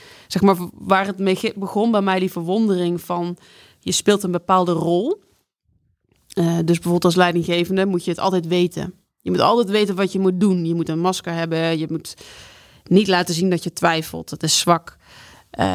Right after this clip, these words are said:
ben ik er nu heilig van overtuigd dat dat precies andersom is. Eh, je moet juist alles van jezelf laten zien. En dat maakt het zo hard werken. En dat maakt het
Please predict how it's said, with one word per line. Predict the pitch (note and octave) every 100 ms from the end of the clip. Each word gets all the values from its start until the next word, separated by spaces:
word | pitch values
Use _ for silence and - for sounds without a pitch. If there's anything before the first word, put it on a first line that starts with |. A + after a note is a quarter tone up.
| F3
ben | F#3 F#3
ik | F#3+
er | F3+
nu | F3+
heilig | F3 F3+ F3+
van | F3+
overtuigd | F3 F3 E3+ F#3
dat | F3
dat | F3+ F3
precies | F3 F#3+ F3+
andersom | F3 E3+ G#3 F#3+
is. | - - - _ _ _ _ _
Eh, | - F2+ F2 -
je | F3
moet | F3 E3+ -
juist | F3 F3+ F#3+ - -
alles | - G#3+ G3 -
van | F3
jezelf | F3 F3+ F3+
laten | F#3 F3 E3+
zien. | F#3+ F#3+
En | F3+
dat | G3 F#3+
maakt | F#3+ F3+
het | F3+ -
zo | F#3+
hard | F#3 F3
werken. | E3+ F3+ F#3 E3
En | D#3+
dat | E3+ F3+
maakt | F3 F3+ F3
het | E3+ -